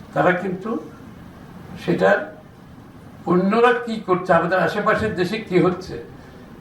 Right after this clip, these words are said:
সেখানে কিন্তু তারা রিয়্যাক্ট করতেছে না বাংলাদেশের মানুষ। This is the strength of বাংলাদেশ।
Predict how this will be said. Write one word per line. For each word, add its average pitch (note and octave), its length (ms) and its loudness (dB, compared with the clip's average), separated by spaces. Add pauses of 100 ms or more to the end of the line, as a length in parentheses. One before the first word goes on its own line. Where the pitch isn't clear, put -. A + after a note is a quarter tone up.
(200)
সেখানে F3+ 360 2
কিন্তু - 260 -10
তারা E3 220 2
রিয়্যাক্ট F3 340 0
করতেছে - 400 -4
না - 100 -4
বাংলাদেশের - 600 -6
মানুষ। - 320 -6 (840)
This A3+ 180 0
is A#3+ 140 0
the A3+ 100 4
strength D#3+ 420 2
of D#3 140 -2
বাংলাদেশ। - 600 -10